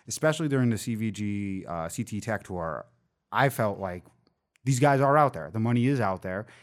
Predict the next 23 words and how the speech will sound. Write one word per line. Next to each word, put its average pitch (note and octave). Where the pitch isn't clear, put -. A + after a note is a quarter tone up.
It's G#2+
just G2+
make-, A2+
now A2
we A#2+
just G#2+
need G#2+
to G2+
build G2
those G2
bridges B2
a G#2
little F#2+
better. D#2+
And, G2+
you G3
know, B2+
I, A#2+
I'm B2+
not C3
saying A2+
we're G#2
there, F#2+